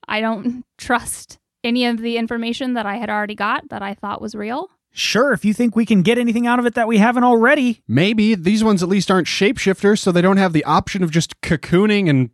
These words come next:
Speaker 3: cold shouldering us.
Speaker 2: Okay, you take care of that. I'll keep working on these. Uh, and I want to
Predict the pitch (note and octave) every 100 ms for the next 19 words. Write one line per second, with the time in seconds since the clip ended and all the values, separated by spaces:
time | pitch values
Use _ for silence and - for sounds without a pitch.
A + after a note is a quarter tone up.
0 | _ - F3+ D#3+ F3+ G#3+ G#3+ E3+ D3+ G#3+
1 | - - - E3 - F3 C3 G3 A3 A3
2 | G3+ G#3+ G3+ G#3+ - E3+ F3+ G#3+ G3 F#3+
3 | G3 F#3 F#3 D#3+ C3 G2+ - - _ _
4 | C#3+ D3 D#3 E3 F#3 F#3 F#3